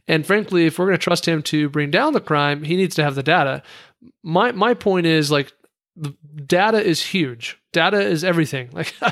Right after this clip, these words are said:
<laughs> I love data, and, and we're a very data-focused company, and dang it, law enforcement agencies, you should be really data-focused. Like, you should be able to back up every single thing you do.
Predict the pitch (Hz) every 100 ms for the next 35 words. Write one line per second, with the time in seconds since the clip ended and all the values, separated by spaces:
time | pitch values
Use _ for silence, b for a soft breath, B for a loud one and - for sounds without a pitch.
0 | - - - - 190 220 208 180 202 202
1 | 165 135 190 175 127 127 156 156 165 160
2 | 214 185 185 156 156 156 156 156 147 139
3 | 151 143 160 185 208 175 156 151 156 151
4 | B B B _ 175 220 208 - 165 214
5 | 262 202 170 147 151 151 160 - 185 156
6 | 254 240 196 185 226 165 254 349 277 175
7 | 135 143 139 131 165 139 131 - - 156
8 | 202 233 226 202 170 - 165 175 175 165
9 | B B - 269 277 - 233 214 208 208
10 | 185 180 269 240 226